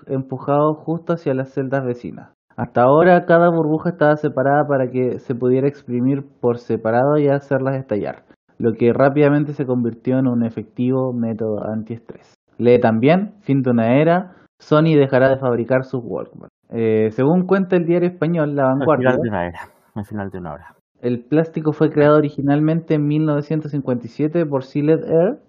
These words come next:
Speaker 1: que buscaba un nuevo sistema para empapelar.
Speaker 2: Y de
Speaker 1: Alfred Fil-,
Speaker 2: desestresarse.
Speaker 1: ¿ah?
Speaker 2: Y de desestresarse.
Speaker 1: Dice, eh, Alfred Fielding y Mark Chavanes estaban haciendo sus últimos retoques en su garaje en Hawthorne,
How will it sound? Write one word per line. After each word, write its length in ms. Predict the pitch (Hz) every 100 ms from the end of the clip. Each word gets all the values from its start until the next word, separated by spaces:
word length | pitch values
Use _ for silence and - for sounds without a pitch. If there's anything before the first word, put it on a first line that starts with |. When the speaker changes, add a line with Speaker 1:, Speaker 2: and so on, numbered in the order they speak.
| _ _ -
Speaker 1:
que 140 | 135
buscaba 360 | 131 - 143 151
un 120 | 147
nuevo 180 | 143 151
sistema 460 | 151 - 143 143
para 160 | 131 131
empapelar. 480 | 131 127 120 104 - _ - - -
Speaker 2:
Y 140 | 123
de 80 | 113
Speaker 1:
Alfred 20 |
Fil-, 140 | 117 151
Speaker 2:
desestresarse. 560 | 113 175 151 104 - _ _ _ -
Speaker 1:
¿ah? 300 | 135 254 - _ _ -
Speaker 2:
Y 120 | 113
de 100 | 110
desestresarse. 840 | 110 110 120 - 107 101 87 - _ _ -
Speaker 1:
Dice, 220 | - - _ _ _ _
eh, 180 | 110 104 -
Alfred 400 | 143 156 170 160
Fielding 480 | - 180 143 120 139 -
y 400 | 135 135 151 -
Mark 480 | 131 131 156 - _
Chavanes 720 | - 120 139 127 135 - - -
estaban 680 | - _ 127 131 139 151 -
haciendo 380 | 120 - 143 139
sus 260 | 135 127 139
últimos 340 | 135 151 147
retoques 400 | 135 143 143 147
en 140 | 143
su 300 | 135 127 127 -
garaje 500 | 123 117 131 - 131 -
en 300 | 123 120 123 - _ -
Hawthorne, 840 | - 156 156 151 - 110 139 185